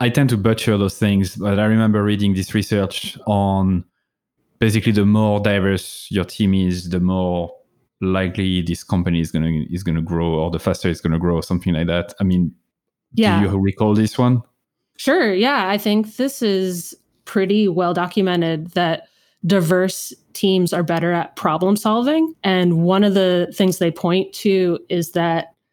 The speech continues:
Speaker 2: there isn't group consensus because people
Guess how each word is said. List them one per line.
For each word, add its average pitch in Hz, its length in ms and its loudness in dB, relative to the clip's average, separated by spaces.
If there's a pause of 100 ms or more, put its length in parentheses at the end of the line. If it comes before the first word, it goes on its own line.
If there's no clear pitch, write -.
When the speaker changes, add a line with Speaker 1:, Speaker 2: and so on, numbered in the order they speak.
(140)
Speaker 2:
there 185 100 2
isn't 190 240 4
group 180 320 0
consensus 180 840 0
because 185 580 0 (460)
people 170 800 0